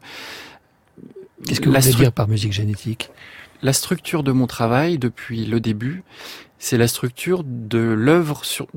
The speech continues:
Speaker 2: dans l'atelier. Il, il n'y a pas de structure musicale à proprement parler, mais simplement la succession des esquisses qui forment la structure des œuvres. Je me suis aussi rendu compte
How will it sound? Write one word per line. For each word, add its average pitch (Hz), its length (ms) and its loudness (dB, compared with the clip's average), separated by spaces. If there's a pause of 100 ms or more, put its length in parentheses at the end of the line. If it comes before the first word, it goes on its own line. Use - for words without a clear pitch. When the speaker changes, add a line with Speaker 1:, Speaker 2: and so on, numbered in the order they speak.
(160)
Speaker 2:
dans 127 140 4
l'atelier. 120 500 0 (140)
Il, 127 260 -10
il 110 220 -2
n'y 117 80 4
a 113 80 2
pas 139 180 2
de 120 140 0
structure - 580 -4
musicale 117 400 0
à 113 80 0
proprement 104 400 -2
parler, 123 320 -2
mais 156 140 0
simplement 123 500 0
la 123 160 0
succession 135 720 -2
des 120 220 -2
esquisses - 580 -6 (380)
qui - 160 -6
forment 135 400 2
la 120 80 -4
structure 117 420 -8
des 110 160 -6
œuvres. 110 260 -8 (1160)
Je - 180 -6
me 104 80 0
suis 117 180 -4
aussi 117 220 -2
rendu 104 260 -2
compte 170 400 -4